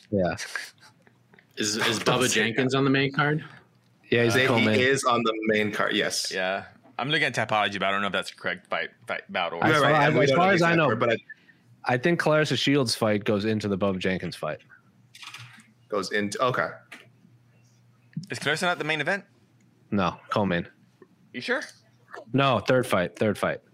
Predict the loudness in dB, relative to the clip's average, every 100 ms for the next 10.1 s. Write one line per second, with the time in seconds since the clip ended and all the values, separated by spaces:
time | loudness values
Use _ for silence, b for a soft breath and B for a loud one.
0 | -20 _ -14 -8 -4 -2 -4 -8 -10 -4
1 | 0 0 -2 -8 B B 0 2 2 2
2 | 0 2 2 2 2 2 2 2 2 0
3 | 2 2 4 2 2 0 2 2 2 2
4 | 0 0 0 2 0 -2 -2 0 0 0
5 | 0 -2 -2 -4 _ _ _ _ -2 2
6 | 2 2 2 2 2 4 2 2 2 4
7 | 4 4 2 4 2 4 2 2 2 2
8 | 2 2 2 0 0 0 0 2 2 2
9 | 0 0 0 2 2 2 0 0 2 2
10 | 0